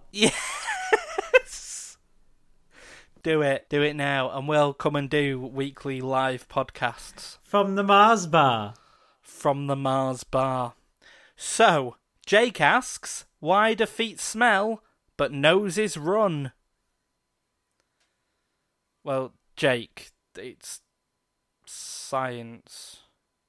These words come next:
Speaker 1: Feet smell because they get sweaty and they let off an odour.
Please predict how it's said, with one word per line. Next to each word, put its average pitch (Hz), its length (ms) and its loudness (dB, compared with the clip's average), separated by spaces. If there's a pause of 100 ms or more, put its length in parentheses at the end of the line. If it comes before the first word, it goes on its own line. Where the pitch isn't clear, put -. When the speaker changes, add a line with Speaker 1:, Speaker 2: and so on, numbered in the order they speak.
(1160)
Speaker 1:
Feet 170 320 -4
smell 131 560 -2
because 131 340 -10
they 135 100 -8
get 135 160 -8
sweaty 131 640 -8 (360)
and 127 120 -8
they 131 80 -4
let 131 180 -2
off 123 180 -10
an 127 80 -6
odour. 131 500 -6